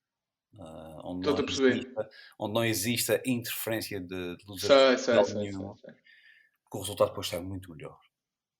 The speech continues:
Speaker 1: sem dúvida. Se eu preciso iluminar com uma lanterna ou com um telemóvel, também faz. Também
Speaker 2: Sim,
Speaker 1: gosto.
Speaker 2: isso é o me-, isso é o mesmo esquema de vir ao Faial e pôr-se na, na caldeira a tirar uma fotografia do Pico e de São Jorge. Possivelmente
Speaker 1: Ou,
Speaker 2: gracioso.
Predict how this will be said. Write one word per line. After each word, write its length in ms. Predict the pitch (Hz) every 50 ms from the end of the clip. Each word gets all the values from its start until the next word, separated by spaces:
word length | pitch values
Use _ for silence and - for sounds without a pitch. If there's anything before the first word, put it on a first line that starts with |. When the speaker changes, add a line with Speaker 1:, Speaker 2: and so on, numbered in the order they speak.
| _ _ _ _ -
Speaker 1:
sem 160 | - 87 85 85
dúvida. 400 | 82 82 82 - - - 92 _ _ _ _ _ _ -
Se 100 | - 139
eu 40 |
preciso 200 | 135 - 156 156 156
iluminar 280 | 156 160 160 156 147
com 80 | 151 151
uma 60 | 143 143
lanterna 240 | 139 139 151 147 147 139
ou 40 |
com 80 | 143 143
um 20 |
telemóvel, 460 | 131 135 127 127 127 135 139 139 131 131
também 240 | - 123 120 107 -
faz. 280 | - - 87 85 - - - - _ _ _
Também 180 | - 135 143 131
Speaker 2:
Sim, 20 |
Speaker 1:
gosto. 160 | 127 123 117
Speaker 2:
isso 60 | -
é 40 | 139
o 40 | 131
me-, 160 | 131 139 139 135 147
isso 140 | 143 - 160
é 40 | 143
o 20 | 143
mesmo 180 | 135 123 127 117
esquema 280 | - - 135 135 143
de 60 | 127
vir 140 | 127 135 127
ao 80 | 127 131
Faial 480 | 131 113 110 113 117 123 123 123 123
e 140 | 123 120 117 117
pôr-se 380 | - 120 117 107 - - - -
na, 320 | 117 113 110 104 101 98 98
na 140 | 104 110 107
caldeira 420 | - 113 107 107 110 110 107 110
a 20 | 110
tirar 240 | - 120 110 110 107
uma 80 | 120 117
fotografia 460 | - - 117 110 117 117 - 120 120
do 140 | 123 131 131
Pico 280 | - 151 127 131 - 120
e 60 | 113
de 80 | -
São 180 | - - 110 113
Jorge. 380 | - 151 165 147 127 - - - - _ _ _ - - _ _
Possivelmente 480 | - - 139 117 117 113 117 117 117 120
Speaker 1:
Ou, 80 | 123
Speaker 2:
gracioso. 560 | 127 131 131 - 165 170 175 156 131 - -